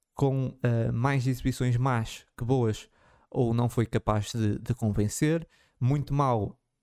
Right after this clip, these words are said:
basicamente um jogador sempre que jogou teve, teve abaixo, com exibições más e, e com, ah, também maus números. E depois péssimo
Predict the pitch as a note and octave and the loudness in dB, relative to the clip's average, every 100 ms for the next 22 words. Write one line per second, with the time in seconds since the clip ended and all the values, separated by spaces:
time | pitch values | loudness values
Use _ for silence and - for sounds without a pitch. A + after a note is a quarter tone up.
0 | _ - B2 B2+ C3 B2 A#2+ A#2+ A#2 - | _ -2 0 0 0 0 2 2 0 0
1 | - C#3 - B2 A2 A#2+ - A#2 G#2 G#2 | -2 -2 -2 -2 0 0 0 -2 0 -2
2 | A2 A#2+ G#2+ G#2+ G#2+ A2 - - _ _ | -2 0 2 2 2 0 -4 -16 _ _
3 | _ - _ - G#2 G#2 G#2 G2+ G2 - | _ -20 _ -4 -2 -2 -2 -2 -2 -6
4 | F2 F2 G2 G2+ G2+ G2+ - G#2 G#2 G#2+ | -10 -4 -2 0 -2 -6 -4 -4 -4 -6
5 | - - A2 G2+ G#2 - - - - - | -8 -4 -2 -2 -4 -12 -20 -20 -8 -2
6 | G2 F#2+ F#2+ F#2+ F#2+ F#2 F2 F#2 - G2 | 0 2 0 0 0 -2 -6 -8 -4 -2
7 | F#2+ F#2+ F#2+ A2 B2+ D#3 - - - - | 0 2 2 2 0 -2 -10 -20 -20 -4
8 | B2+ B2 D#3 - - C#3+ - D3 C#3 | -2 0 0 0 0 0 0 -4 -4